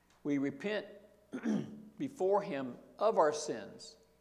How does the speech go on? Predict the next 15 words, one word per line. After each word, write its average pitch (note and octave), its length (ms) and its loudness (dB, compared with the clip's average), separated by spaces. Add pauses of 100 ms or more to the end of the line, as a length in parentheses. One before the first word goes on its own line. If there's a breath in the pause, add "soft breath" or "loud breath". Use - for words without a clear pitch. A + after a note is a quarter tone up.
(920 soft breath)
and B2+ 180 -4
that C3+ 260 -2
instantaneous E3 840 -4
transaction D3 880 -2
happens C3 440 -8
right C#3+ 200 0 (100)
then B2+ 340 -4 (300)
in A#2+ 140 -10
our G#2+ 120 -8
souls. B2+ 580 -4 (680 soft breath)
We've - 180 -8
crossed D3+ 380 4
over D#3+ 180 4
from B2 320 -4
death D3+ 380 -4